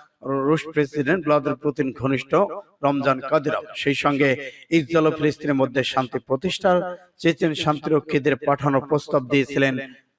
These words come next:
চেচেন নেতা রমজান কাদিরভ। ইতিমধ্যেই লেবাননের সাথে ইসরায়েলের যুদ্ধ শুরু হয়ে যাওয়ায় পঞ্চাশ হাজার চেচেন যোদ্ধা নিয়ে যুদ্ধে যোগ দিয়েছেন রাশিয়ার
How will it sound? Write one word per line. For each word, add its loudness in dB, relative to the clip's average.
চেচেন 0
নেতা 0
রমজান 2
কাদিরভ। 0
ইতিমধ্যেই 2
লেবাননের 2
সাথে 2
ইসরায়েলের 2
যুদ্ধ 2
শুরু 0
হয়ে 2
যাওয়ায় 2
পঞ্চাশ 2
হাজার 4
চেচেন -2
যোদ্ধা 2
নিয়ে 0
যুদ্ধে 2
যোগ 2
দিয়েছেন 0
রাশিয়ার 2